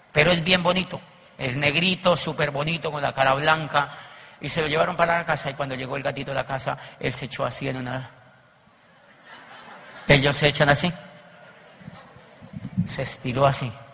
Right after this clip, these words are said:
En una, en una de las mejores sillas de la casa se estiró en la mitad así. Entonces el perro mío,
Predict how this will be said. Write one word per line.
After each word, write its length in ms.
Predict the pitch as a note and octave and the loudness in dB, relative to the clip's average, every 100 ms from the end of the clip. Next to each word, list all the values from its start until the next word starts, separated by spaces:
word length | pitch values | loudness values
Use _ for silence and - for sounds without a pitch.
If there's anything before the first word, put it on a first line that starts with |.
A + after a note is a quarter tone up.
| - - - - _ _ - _ _ - - | -20 -20 -20 -20 _ _ -20 _ _ -16 -4
En 120 | C3+ | -2
una, 200 | D3 D#3+ | 0 -2
en 160 | - C3+ | -4 -6
una 180 | D3+ D3+ | -2 2
de 80 | |
las 160 | D3 C3+ | 2 0
mejores 380 | C3+ C3+ D3 C#3+ | -2 -4 -4 -4
sillas 320 | - D3 C#3 | -6 -4 -4
de 60 | C3 | -4
la 100 | B2 | -4
casa 260 | C#3 C#3 | -4 -2
se 120 | B2+ | -4
estiró 340 | B2+ B2+ C3 B2 | -6 -6 -6 -6
en 80 | C3 | -4
la 80 | |
mitad 220 | B2 A#2 B2 | -6 -2 -2
así. 200 | A#2+ A#2 - - - - - - - - _ | -4 -10 -16 -20 -20 -20 -20 -20 -20 -20 _
Entonces 400 | - D3+ D#3 C#3+ | -10 -8 -6 -6
el 140 | C#3 | -6
perro 560 | B2 - G#3+ G#3+ F#3 C#3+ | -8 -4 -2 -2 -2 -2
mío, 500 | C#3 E3+ F3+ F3+ F3+ | -2 -4 -4 -6 -8